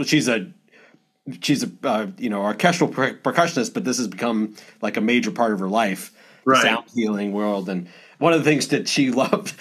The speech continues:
Speaker 1: that she talked about, I wonder if uh, if you've n-, encountered this as well, she's just like, "I was around all these people who didn't know how to <laughs> play these instruments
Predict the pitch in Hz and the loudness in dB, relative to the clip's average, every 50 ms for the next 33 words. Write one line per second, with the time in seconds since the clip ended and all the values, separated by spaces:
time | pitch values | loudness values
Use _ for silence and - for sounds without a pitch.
0 | - - 156 151 147 127 160 165 160 160 156 120 127 143 160 156 147 151 143 - | -6 0 0 2 2 4 4 2 4 4 2 2 4 4 4 4 4 2 0 -2
1 | - - - - - _ _ _ _ _ _ - - 123 117 113 117 - 131 135 | -10 -20 -20 -20 -20 _ _ _ _ _ _ -4 -2 0 0 0 0 -2 -4 -6
2 | 131 131 123 135 139 135 131 127 120 110 113 123 127 135 - - - - 135 123 | -6 -2 0 2 4 4 4 2 0 0 0 0 0 0 0 -4 -8 -4 -2 -2
3 | 117 - 160 147 143 139 135 123 123 113 117 110 110 131 135 131 117 135 127 113 | -2 2 2 2 4 4 2 2 0 -2 -2 -2 0 2 2 2 2 0 -2 -2
4 | 127 127 - 147 135 123 - - - - - - - - 143 156 147 160 175 175 | -2 -2 0 0 -2 -2 -4 -10 -18 -20 -20 -20 -6 0 2 2 4 4 4 6
5 | 180 202 208 190 180 180 147 147 147 147 185 185 180 175 170 151 147 - 139 147 | 6 6 4 4 4 4 4 2 2 4 2 2 2 4 4 2 4 4 4 2
6 | 147 151 151 135 117 135 123 - - - - 185 143 - - - 170 151 - - | 4 4 2 4 2 2 0 0 -4 0 2 2 2 2 2 0 0 0 0 0
7 | - 196 185 180 - - - - - - - - - - - - - | 2 2 2 2 0 -4 -6 -8 -8 -4 -4 -4 -4 -4 -8 -8 -8